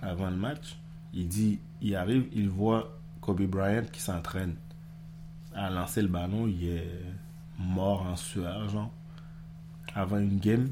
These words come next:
Puis là, il dit, tous, tous les ballons qu'il lance, ça rentre pas. Puis il dit, comment ça se fait qu'il est pourri de même pour un gars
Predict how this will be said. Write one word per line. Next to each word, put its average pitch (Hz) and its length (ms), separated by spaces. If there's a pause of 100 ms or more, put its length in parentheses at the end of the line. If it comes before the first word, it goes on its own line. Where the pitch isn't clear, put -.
(100)
Puis 98 260 (140)
là, 113 100
il 101 140
dit, 107 260 (220)
tous, - 380 (760)
tous 151 100
les 131 140
ballons 101 340
qu'il 98 300
lance, 120 400 (120)
ça 87 220
rentre 87 240
pas. - 220 (1120)
Puis - 300
il 76 60
dit, 80 200
comment 82 280
ça 90 120
se 87 80
fait 127 80
qu'il - 160
est 82 60
pourri 87 340
de 85 120
même 107 200
pour 87 180
un 85 80
gars 95 220